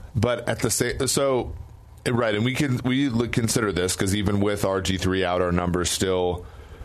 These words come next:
like, uh, the Ravens here. Um, yeah, and if R G, and if, uh,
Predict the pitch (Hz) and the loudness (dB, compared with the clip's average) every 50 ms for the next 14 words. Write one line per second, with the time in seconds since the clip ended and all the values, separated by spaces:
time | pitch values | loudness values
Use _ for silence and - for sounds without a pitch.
0 | - - - - 85 85 87 90 92 92 92 92 90 - - - - - - - | -14 -12 -6 -4 -2 0 0 0 0 0 0 -2 -4 -6 -8 -8 -10 -12 -14 -18
1 | - - - 87 90 87 82 78 78 76 76 85 85 78 95 98 101 101 92 95 | -20 -6 -4 -2 0 0 0 0 0 0 0 -2 -2 0 0 0 0 0 0 0
2 | 87 82 - - - 80 76 71 73 73 78 80 - - - - - - 95 95 | 0 0 -2 -2 -2 -2 -2 0 -2 -2 -2 -4 -6 -10 -12 -6 -4 -2 -2 0
3 | 90 87 82 82 80 78 76 80 - - - - - - - - - - - - | 0 0 0 0 0 0 -2 -4 -6 -6 -6 -6 -6 -8 -10 -12 -14 -14 -16 -18
4 | - - - - - - - - - - - - 131 87 82 73 71 71 76 85 | -20 -20 -20 -20 -20 -20 -20 -20 -20 -20 -6 -2 -2 0 0 0 0 0 0 0
5 | 80 80 80 62 69 87 82 - 87 87 87 82 82 - 107 - - 98 92 92 | 0 0 0 0 -2 -2 -2 0 0 0 0 -2 -2 -2 -2 -2 -2 0 0 0
6 | 87 82 - - 87 80 78 76 76 | 0 0 0 0 0 0 0 -2 -2